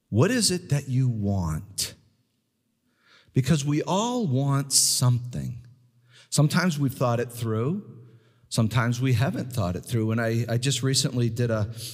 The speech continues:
uh, started a Bible study with a, a group of young men. These are twenty-three-year-olds, twenty-four,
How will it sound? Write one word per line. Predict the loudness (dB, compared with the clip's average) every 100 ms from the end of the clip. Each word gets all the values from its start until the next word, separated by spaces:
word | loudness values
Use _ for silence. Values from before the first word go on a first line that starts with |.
| -16 -10 -2
uh, | 0 0 0
started | 2 2 0 -2
a | -2
Bible | -2 -2 0
study | -2 -2 -2
with | -2 -2
a, | -2 -2 -2
a |
group | -2 -2
of | -4 -4
young | -2 0
men. | 0 -2 -4 -6 -10 -20 -20 _ _ _ _ _ _ _ _ _ _ _ _ _ _ _ _ _ -2
These | 0 2
are | 0
twenty-three-year-olds, | -2 -2 0 0 -2 -2 0 0 -2 -2 -2 -4
twenty-four, | -2 -2 -2 -2 -2 0 -2